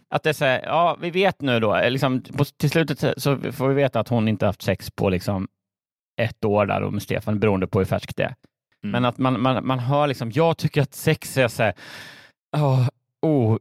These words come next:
Speaker 1: jag vill, liksom, mm, mycket sex och långt och, liksom, hårt och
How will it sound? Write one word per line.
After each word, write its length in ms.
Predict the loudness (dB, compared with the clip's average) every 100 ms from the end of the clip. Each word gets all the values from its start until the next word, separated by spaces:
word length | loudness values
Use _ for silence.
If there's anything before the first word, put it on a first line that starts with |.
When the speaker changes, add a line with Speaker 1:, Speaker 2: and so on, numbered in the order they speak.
| 0
Speaker 1:
jag 100 | 0
vill, 200 | 2 0
liksom, 360 | -2 0 0 0
mm, 400 | 2 2 2 0
mycket 320 | 0 0 -2 0
sex 280 | 0 -2
och 60 | -2
långt 460 | 2 2 2 -2 0
och, 180 | 2 2
liksom, 280 | 0 -2
hårt 520 | -2 0 2 2 2 0
och 200 | 2